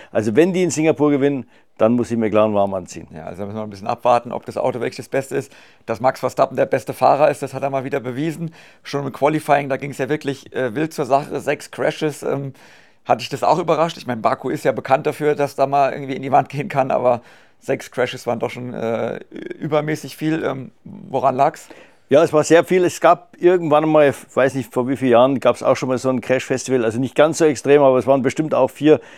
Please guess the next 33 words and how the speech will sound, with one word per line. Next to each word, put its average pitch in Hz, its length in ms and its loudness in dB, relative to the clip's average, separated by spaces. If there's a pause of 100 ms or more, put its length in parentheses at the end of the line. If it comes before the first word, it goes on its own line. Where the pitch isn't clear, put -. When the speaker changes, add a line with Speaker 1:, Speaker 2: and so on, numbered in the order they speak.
(220)
Speaker 1:
rote 139 240 4
Flaggen. 139 380 4
Äh, 127 260 -6
das 135 220 2
hat, - 320 -4
äh, 127 320 0
jetzt - 560 -6
alles 135 240 2
getoppt, 139 360 -2
muss 143 140 0
man 135 80 0
sagen. 135 340 4 (320)
Es, - 240 -6
es 143 220 -6
lag 131 220 6
daran, 139 340 6
dass 127 120 0
es 127 280 -4
relativ 120 400 2
kühl 160 300 2
war, 160 360 4
natürlich 127 300 0
ein 120 140 -4
wahnsinniger 123 520 2
Wind 156 220 2
ging. 151 300 0 (340)
Speaker 2:
Mhm. - 60 -6
Speaker 1:
Äh, 135 120 2
die 123 160 0
Autos 120 300 -2
sind 151 160 0
sehr 139 240 4
windanfällig 139 800 0